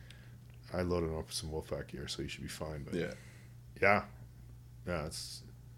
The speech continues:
Speaker 1: still, still culturally quite different.
Speaker 2: Yeah, no, totally. I think that, I think the whole break thing is really nutty.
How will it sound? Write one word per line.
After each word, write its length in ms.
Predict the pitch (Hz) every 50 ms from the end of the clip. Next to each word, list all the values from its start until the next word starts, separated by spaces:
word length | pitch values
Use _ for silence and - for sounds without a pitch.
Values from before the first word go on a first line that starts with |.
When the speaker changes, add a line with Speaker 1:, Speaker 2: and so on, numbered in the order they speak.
| -
Speaker 1:
still, 400 | - - - - 104 95 92 80
still 280 | - - - 135 127 117
culturally 560 | - - 117 113 - - 90 85 80 78 71 - - - - - - - - - - - - -
quite 240 | - - 87 85 82
different. 380 | - 87 - - 85 80 - - - - - -
Speaker 2:
Yeah, 260 | 92 95 95 90 82 85 - - - - -
no, 180 | 90 87 82 80
totally. 380 | 80 - 90 87 82 78 76
I 400 | 78 - - - - - - - -
think 140 | 110 120 113
that, 100 | 95 85
I 60 | 87 101
think 100 | 120 139
the 80 | 123 92
whole 120 | 90 87
break 300 | 80 69 - 90 101 110
thing 220 | - - 87 78 78
is 100 | 73 73
really 220 | 78 78 78 76
nutty. 380 | 76 78 78 76 73 78 78